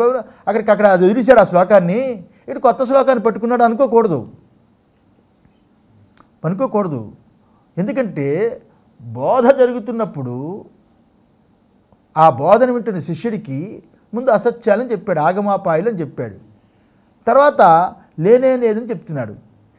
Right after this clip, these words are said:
ఇక్కడ ఈ విశేషణం యొక్క అర్థాన్ని ఇప్పుడు బాగా విడదీసి చెప్పాడు. ఇందువల్ల ముందు లేనిది తర్వాత ఉన్నది మధ్యలో ఉందని ఎందుకు అనుకుంటావు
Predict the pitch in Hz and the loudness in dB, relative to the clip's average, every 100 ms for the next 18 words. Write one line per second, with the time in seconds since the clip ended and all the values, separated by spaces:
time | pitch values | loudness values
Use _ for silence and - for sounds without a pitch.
0 | _ _ 262 220 170 165 269 262 285 277 | _ _ -2 -2 -2 -2 0 0 -2 -4
1 | 269 180 160 254 247 180 139 151 - _ | 2 0 4 2 2 -2 -4 -10 -16 _
2 | _ 208 147 151 185 240 262 220 208 233 | _ -6 -2 2 4 4 2 0 -4 -6
3 | - 214 190 - 139 104 - _ _ _ | -8 -8 -10 -6 -8 -8 -18 _ _ _
4 | _ _ _ _ _ _ _ _ _ _ | _ _ _ _ _ _ _ _ _ _
5 | 175 202 190 185 180 180 _ _ _ _ | -4 -4 0 -2 -2 -6 _ _ _ _
6 | _ _ _ _ _ - 139 240 285 240 | _ _ _ _ _ -8 -6 -4 0 0
7 | 180 123 131 190 - 190 247 262 220 185 | 0 -4 -8 -8 0 2 2 0 -2 -4
8 | 135 151 226 208 190 254 262 247 247 240 | -6 -8 -4 -2 -2 0 0 2 -2 -4
9 | 220 233 220 220 196 208 196 | -6 -6 -8 -8 -8 -8 -8